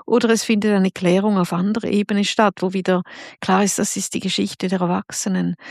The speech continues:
Und die, diese bedrückte Stimmung in der Familie, die hat nichts mit den Kindern zu tun. Manchmal ist es nicht so, manchmal kommt auch noch Unverständnis von den Kindern her.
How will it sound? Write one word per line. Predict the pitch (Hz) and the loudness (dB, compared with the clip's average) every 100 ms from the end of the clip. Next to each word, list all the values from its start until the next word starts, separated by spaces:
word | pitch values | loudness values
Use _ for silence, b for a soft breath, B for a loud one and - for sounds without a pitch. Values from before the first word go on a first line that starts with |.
| B B | B B
Und | 220 208 | -2 2
die, | 233 220 214 | 2 0 0
diese | 226 214 202 | 0 2 0
bedrückte | 208 190 208 - - 240 202 - - _ - - - | 0 0 0 -2 -2 2 2 -2 -12 _ -16 -12 -10
Stimmung | - - 226 233 240 208 - | -6 0 4 4 4 2 0
in | 220 214 220 | 2 2 4
der | 208 | 2
Familie, | - 196 185 185 196 214 220 196 170 175 _ _ _ - B B - | 2 2 4 2 2 2 2 2 0 -6 _ _ _ -20 B B -2
die | 190 | 0
hat | 185 | 2
nichts | 185 185 208 - - | 2 2 0 -8 -10
mit | - 190 | -6 -6
den | 180 | -6
Kindern | 180 190 190 180 180 | -6 -6 -6 -6 -8
zu | - - | -10 -12
tun. | - - - 180 170 _ _ _ _ _ _ _ _ _ _ _ B B - | -14 -14 -12 -12 -16 _ _ _ _ _ _ _ _ _ _ _ B B 0
Manchmal | 208 247 262 233 | 2 4 4 4
ist | 196 | 2
es | 214 | 0
nicht | 226 - - | 0 0 -2
so, | 262 254 | 2 2
manchmal | 214 202 196 | 2 0 -4
kommt | - 190 185 - | -2 -2 -4 0
auch | 196 190 214 | 2 2 0
noch | 208 180 | -2 -2
Unverständnis | - 214 226 220 - 190 208 - | 0 0 0 -2 0 0 0 -4
von | 190 185 | -2 0
den | 175 | 0
Kindern | 190 190 208 214 | -2 -2 0 2
her. | 196 180 - | 2 2 0